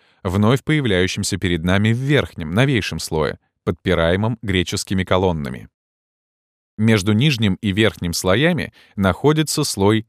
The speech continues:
стрельчатого свода. Здания, принадлежащие исключительно одному из этих трёх слоёв, ярко разнятся между собою и являются вполне цельными и законченными.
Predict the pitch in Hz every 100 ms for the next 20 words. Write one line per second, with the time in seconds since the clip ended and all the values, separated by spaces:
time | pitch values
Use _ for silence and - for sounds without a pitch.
0 | - - - 98 98 - 95 95 92 107
1 | 101 76 - - _ _ _ - - -
2 | - 95 78 139 170 143 85 - _ _
3 | _ _ _ - 104 101 104 101 120 -
4 | - 101 107 - 107 - 113 110 104 98
5 | - 101 101 117 139 147 - 87 85 82
6 | 87 - 101 82 - 90 131 165 - 95
7 | 90 104 117 127 120 104 92 85 95 90
8 | 85 85 87 80 107 120 120 98 90 92
9 | 101 113 123 - 95 92 92 - 90 98
10 | 101 104 98 98 95 80 - 64 64